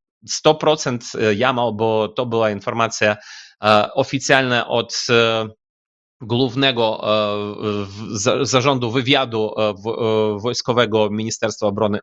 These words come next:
Ukrainy, że okręt Jamal jest krytycznie uszkodzony, a niepotwierdzona informacja była o tym, że jeszcze kolejne, e, okręty typu Iwan Hurs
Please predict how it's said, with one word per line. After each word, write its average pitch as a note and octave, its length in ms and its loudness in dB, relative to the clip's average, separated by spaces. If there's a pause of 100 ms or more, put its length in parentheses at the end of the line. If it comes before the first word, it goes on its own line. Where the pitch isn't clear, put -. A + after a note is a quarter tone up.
Ukrainy, A#2 480 0 (300)
że B2 400 4 (120)
okręt B2 480 -2
Jamal A#2 460 2 (380)
jest A2+ 600 0 (260)
krytycznie D3+ 760 2
uszkodzony, A2 800 0 (560)
a C#3+ 360 4 (120)
niepotwierdzona D3 840 0
informacja B2+ 500 -2
była A#2+ 180 2
o A#2 80 2
tym, C#3 200 -2
że A#2 180 -2
jeszcze A#2 380 -2
kolejne, B2 540 2
e, - 80 -10
okręty A#2 680 -2
typu G#2+ 520 2
Iwan A2+ 320 0
Hurs B2+ 460 -4